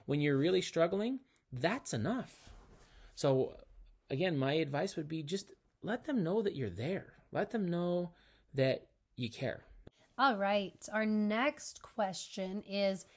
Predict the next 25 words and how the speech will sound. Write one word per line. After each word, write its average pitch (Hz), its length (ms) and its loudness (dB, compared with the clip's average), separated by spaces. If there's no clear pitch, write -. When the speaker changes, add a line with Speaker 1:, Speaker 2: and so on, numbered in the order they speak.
Speaker 2:
how 220 200 2
do 226 80 2
you 311 140 4
tell 247 580 4
a 240 100 2
guy 196 320 0
slash 233 460 -6
girl 196 440 0
you're 214 240 0
uncomfortable 247 920 0
without 208 380 -2
hurting 233 460 0
their 190 300 0
feelings? 190 920 -6
Now, 262 500 2
I 220 40 -8
thought 269 180 6
about 269 160 6
this 220 120 -2
question, 190 540 -4
and 226 140 0
I 233 80 4
wasn't 269 340 0
quite 233 400 -2
sure, 214 640 0